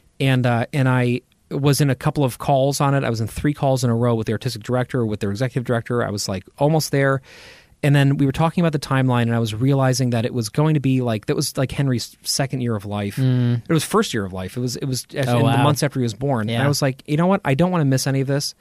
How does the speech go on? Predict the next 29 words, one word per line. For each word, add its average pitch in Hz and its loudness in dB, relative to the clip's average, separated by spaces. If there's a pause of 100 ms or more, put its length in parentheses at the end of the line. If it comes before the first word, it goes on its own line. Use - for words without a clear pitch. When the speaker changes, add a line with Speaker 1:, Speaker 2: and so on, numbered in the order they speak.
(360)
Speaker 1:
I 143 2
already, 175 2
like, 139 0 (100)
eh, 143 2
wanna 135 2
take 135 -4
a 120 -6
step 127 -2
back 113 -2
anyway." 107 -4
I 151 2
Speaker 2:
Yeah. 143 4
Speaker 1:
wanna 170 2
say, 139 -4
and 135 -2
I 139 0
said 139 -2
no 147 0
to 139 0
it. 110 -4 (420)
Um, 131 0
and 131 -4
they 147 0 (120)
were 135 -2
very, 139 0
like, 135 -2
respectful, 135 -4
and 120 -2
they 120 -2